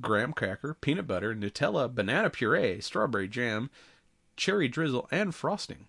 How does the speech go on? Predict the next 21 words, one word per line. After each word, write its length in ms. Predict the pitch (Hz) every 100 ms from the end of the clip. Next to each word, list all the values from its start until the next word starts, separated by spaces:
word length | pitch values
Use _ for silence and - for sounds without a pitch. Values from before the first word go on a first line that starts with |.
| - - - _ _
Uh, 200 | 95 95
so 180 | 90 98
this 300 | 104 101 - - 104
n-, 160 | 104 -
kind 160 | - 107
of 120 | 98
new, 400 | 101 110 107 104
uh, 260 | 101 95 98 104 - _ -
three 240 | 120 120
D 140 | 120
printer 340 | 107 131 120 113
they've, 280 | 107 104 110
uh, 320 | 104 101 98 - - - _ _
developed 400 | 107 104 107 139
is 140 | 117 107
actually 440 | 104 - 123 113 - _ 107
able 240 | 110 117
to 200 | - 120
make, 320 | 113 123 -
uh, 200 | 123 123
multi-layer, 840 | 107 104 - 123 117 123 127 120